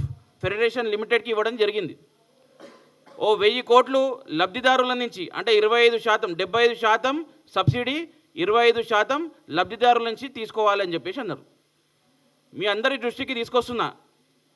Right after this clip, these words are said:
ఈ స్కీమ్ ద్వారా గొర్రెలను, పొట్టేళ్లను మన సొంత రాష్ట్రం నుంచి కాకుండా తప్పకుండా,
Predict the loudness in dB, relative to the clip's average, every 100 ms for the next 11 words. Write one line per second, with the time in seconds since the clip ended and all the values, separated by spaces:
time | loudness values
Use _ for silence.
0 | _ _ _ _ -10 -10 -10 -10 -8 2
1 | 4 6 4 0 -6 _ _ _ _ _
2 | _ _ _ _ _ _ _ _ -12 -2
3 | 2 4 2 2 0 -2 -6 -16 _ _
4 | _ _ -6 2 2 4 2 0 -4 -10
5 | _ _ _ _ _ -6 -2 -2 -2 -2
6 | 0 2 2 0 -6 -6 0 2 2 2
7 | 2 2 -4 _ _ _ _ _ _ _
8 | _ -6 -6 -2 -2 2 4 6